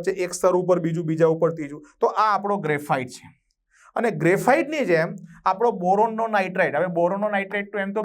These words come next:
બી એન જ થયો, પણ અહીંયા ત્રણ બોરોન અને ત્રણ નાઇટ્રોજનના પરમાણુ ભેગા થઈને શું કરે મિત્રો? એક ષટકોણીય વલય બનાવે. એટલે એની અંદર ષટકોણીય વલયમાં ત્રણ બોરોન અને ત્રણ નાઇટ્રોજન હોવાને કારણે તમે આમ પણ લખી શકો બી થ્રી એન થ્રી.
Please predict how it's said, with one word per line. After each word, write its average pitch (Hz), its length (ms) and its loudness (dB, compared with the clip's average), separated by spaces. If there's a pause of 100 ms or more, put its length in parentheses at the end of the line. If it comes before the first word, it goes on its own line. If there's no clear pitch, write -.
બી 226 200 -2
એન 262 100 2
જ 254 40 -2 (140)
થયો, 180 180 2 (300)
પણ 196 160 2
અહીંયા 175 420 2 (320)
ત્રણ 226 300 4
બોરોન 214 420 4
અને 226 120 -2 (100)
ત્રણ 214 300 0
નાઇટ્રોજનના 208 600 -2
પરમાણુ 202 400 0
ભેગા 175 240 4
થઈને 196 240 -4
શું 220 160 -6
કરે 202 240 -2
મિત્રો? 185 240 -4 (320)
એક 208 200 -2
ષટકોણીય 196 640 0
વલય 151 280 2
બનાવે. 120 300 -4 (120)
એટલે 220 240 -4
એની 208 220 -2
અંદર 202 220 4 (360)
ષટકોણીય 202 560 -2
વલયમાં 196 420 0
ત્રણ 202 380 2
બોરોન 247 340 0 (280)
અને 202 120 -2 (120)
ત્રણ 247 320 0
નાઇટ્રોજન 202 460 -2
હોવાને 180 320 0
કારણે 180 240 0
તમે 202 220 -2 (100)
આમ 196 160 0
પણ 247 200 0
લખી 196 240 -8
શકો 202 220 0 (120)
બી 180 180 -8
થ્રી 202 240 -2
એન 143 160 -6
થ્રી. 139 160 -12